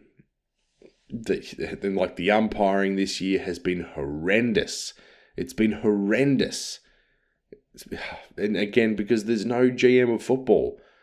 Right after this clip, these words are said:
to be like, "Okay, here's what's going on with the umpiring. Now we back this decision that this one made."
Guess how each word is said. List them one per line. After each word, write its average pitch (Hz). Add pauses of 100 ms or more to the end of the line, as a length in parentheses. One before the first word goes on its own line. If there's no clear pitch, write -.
(480)
to 110
be 104
like, 104
"Okay, 113
here's 110
what's 104
going 107
on 101
with 98
the 92
umpiring. 92
Now 95
we 101
back 107
this 95
decision 92
that 82
this 87
one 87
made." 87